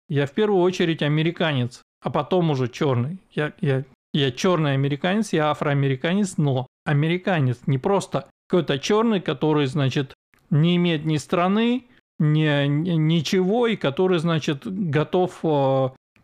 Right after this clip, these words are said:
убивать каких-то там угнетателей. Ничего этого на самом деле нет. Вернее, есть, конечно, в каких-то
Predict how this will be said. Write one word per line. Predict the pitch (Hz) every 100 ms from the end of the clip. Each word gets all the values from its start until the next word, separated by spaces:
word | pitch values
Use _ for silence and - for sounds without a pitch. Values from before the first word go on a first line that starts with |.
| _ -
убивать | 143 156 175 185
каких-то | 185 143 170 - 170
там | 156 156
угнетателей. | 147 175 170 180 135 131 127 135
Ничего | 135 139 135 190 208
этого | 208 185 160
на | 156
самом | 151 190 170 151
деле | 139 160 147 139 - _ _
нет. | - 160 160 208 233 - _
Вернее, | 156 170 196 151
есть, | 151 220 -
конечно, | - 175 165 143 - 143 190 - _
в | 160 131 147 143
каких-то | 135 156 - 160 - 151 151